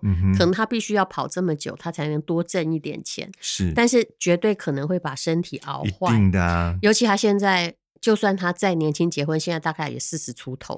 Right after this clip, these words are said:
Speaker 2: 了。
Speaker 1: 他已经
Speaker 2: 有时候我觉得哈，
Speaker 1: 四十二岁，嗯。
Speaker 2: 对，你看，有时候我觉得说，我们要去看哈，什么叫做长期跟短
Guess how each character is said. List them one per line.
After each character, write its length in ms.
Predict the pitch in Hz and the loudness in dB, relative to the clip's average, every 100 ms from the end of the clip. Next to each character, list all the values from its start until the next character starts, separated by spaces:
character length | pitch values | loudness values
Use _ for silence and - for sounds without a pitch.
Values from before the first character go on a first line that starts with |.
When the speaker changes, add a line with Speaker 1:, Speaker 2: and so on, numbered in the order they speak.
| 60 | -12
Speaker 2:
了。 100 | - _ - - | -16 _ -20 -6
Speaker 1:
他 120 | 208 | 2
已 20 | |
经 60 | 208 | 4
Speaker 2:
有 60 | |
时 120 | 165 180 | 4 6
候 160 | 330 | 8
我 160 | 254 180 | 8 6
觉 240 | 185 156 | 6 4
得 240 | 170 160 160 | 4 4 4
哈， 160 | - | 2
Speaker 1:
四 120 | - | 0
十 60 | 117 | -4
二 60 | 82 | -4
岁， 40 | - | 0
嗯。 120 | 92 | 0
Speaker 2:
对， 140 | 85 | 0
你 100 | - | -4
看， 180 | 170 165 - | -6 -6 -2
有 100 | 190 | 0
时 120 | 190 | 2
候 80 | 302 | 4
我 100 | 185 | 4
觉 220 | - 165 | 2 0
得 120 | 180 | 0
说， 400 | 170 214 208 233 _ _ _ _ _ _ _ _ _ _ | -2 0 -2 -2 _ _ _ _ _ _ _ _ _ _
我 100 | 175 | 0
们 140 | 190 214 | 2 2
要 160 | 233 | 0
去 120 | 233 220 | -2 -6
看 340 | - 247 175 | -6 -6 -4
哈， 160 | 147 139 - - - _ | -6 -10 -14 -20 -20 _
什 220 | - - | -2 2
么 140 | 165 190 | 2 2
叫 260 | 269 233 | 0 0
做 540 | 190 226 202 175 - _ _ _ _ _ | -2 -2 -4 -4 -10 _ _ _ _ _
长 380 | - - 151 190 | -6 -2 0 0
期 420 | - - 151 151 - | 0 -2 -4 -8 -6
跟 240 | 170 180 | -4 -4
短 240 | - - | -6 -10